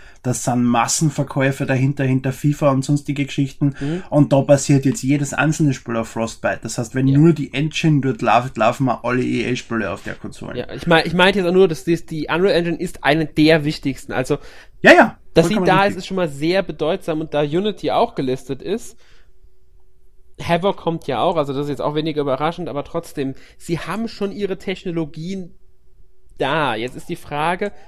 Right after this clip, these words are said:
Speaker 2: kriegen, kriegt man auch Frostbite? Da E A als Partner gelistet ist und sie mittlerweile wirklich alles auf der Frostbite Engine basieren lassen, würde es mich wundern, wenn's nicht der Fall wäre.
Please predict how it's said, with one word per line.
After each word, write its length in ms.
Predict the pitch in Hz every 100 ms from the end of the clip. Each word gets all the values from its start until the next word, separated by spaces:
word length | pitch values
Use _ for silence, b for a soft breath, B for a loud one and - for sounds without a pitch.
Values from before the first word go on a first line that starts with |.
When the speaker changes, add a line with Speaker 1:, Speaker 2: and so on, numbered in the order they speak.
| b - -
Speaker 2:
kriegen, 420 | - 185 180 170 -
kriegt 340 | 208 214 -
man 180 | 196 185
auch 240 | 107 156 -
Frostbite? 800 | - 135 135 - - 107 107 - b b -
Da 160 | 139 165
E 280 | 147 139
A 40 | 147
als 180 | - -
Partner 440 | 160 196 175 135
gelistet 520 | 123 113 117 - -
ist 260 | - - - b b b
und 160 | 160 -
sie 140 | 170
mittlerweile 480 | 170 156 147 147 139
wirklich 260 | 147 147 - - -
alles 480 | 135 175 160 - - - - -
auf 220 | 127 -
der 80 | 131
Frostbite 520 | - 151 - 131 123
Engine 340 | 127 131 127 120
basieren 480 | 113 120 170 151
lassen, 360 | 110 107 - 117
würde 260 | 135 160 -
es 140 | -
mich 300 | 135 123 120
wundern, 580 | 143 214 180 123 139 165 b b b
wenn's 320 | 131 135 -
nicht 600 | 143 151 170 - - -
der 100 | 107
Fall 340 | - - 98 -
wäre. 280 | - -